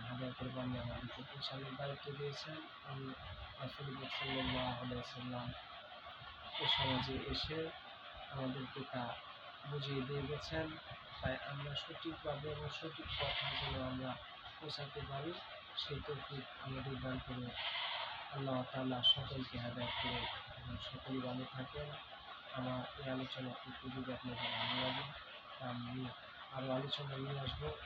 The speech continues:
আম-, অবশ্যই আমার এই চ্যানেলের পাশে থাকবেন এবং আপনারা এই চ্যানেলটিকে সাবস্ক্রাইব করবেন। আমরা যেন নতুন নতুন আরও কিছু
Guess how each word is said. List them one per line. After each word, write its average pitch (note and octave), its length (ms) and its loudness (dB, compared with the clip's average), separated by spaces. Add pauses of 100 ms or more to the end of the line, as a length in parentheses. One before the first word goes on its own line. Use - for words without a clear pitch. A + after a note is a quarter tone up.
(100)
আম-, B2+ 220 -2
অবশ্যই C3+ 400 0
আমার C3 300 2
এই C3+ 160 -2
চ্যানেলের C3 440 0
পাশে C3 260 0 (100)
থাকবেন D3+ 360 -2 (520)
এবং B2+ 200 0 (540)
আপনারা B2+ 340 0
এই B2 140 -2
চ্যানেলটিকে C3+ 600 -2
সাবস্ক্রাইব - 440 0
করবেন। D3 380 0
আমরা C3 180 2
যেন C3 280 2
নতুন C#3+ 320 -2
নতুন C3 300 -2
আরও B2 180 -2
কিছু - 260 -6